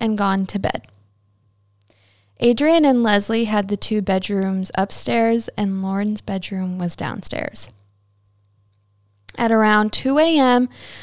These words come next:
Lauren noticed that their motion-censored security light behind the garage turned on, and she told A B C News her dog gave off a warning bark, but she just figured it was one of Adrian's cats outside, so she calmed down her dog and tried to go back to sleep.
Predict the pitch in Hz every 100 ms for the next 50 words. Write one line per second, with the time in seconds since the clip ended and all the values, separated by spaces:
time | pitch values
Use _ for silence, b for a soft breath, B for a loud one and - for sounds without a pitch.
0 | B B 226 220 269 269 233 247 202 208
1 | - - B B - 196 202 202 302 370
2 | - 247 226 226 220 214 - 220 - 285
3 | 311 277 214 202 - - 202 - 220 233
4 | 247 240 214 202 202 - - 226 214 185
5 | 180 185 - B B B B 247 - 269
6 | 285 254 220 226 233 226 214 208 196 208
7 | 214 220 196 190 190 208 202 202 190 196
8 | 190 180 185 185 214 220 247 254 262 -
9 | b b b b b - 220 214 - -
10 | 285 311 339 - 254 262 254 202 214 214
11 | 214 - 208 208 202 190 - - 190 196
12 | 233 233 - 240 240 240 - 226 233 -
13 | 220 220 240 254 285 247 220 220 220 208
14 | 196 190 185 202 202 196 175 - - 208
15 | - -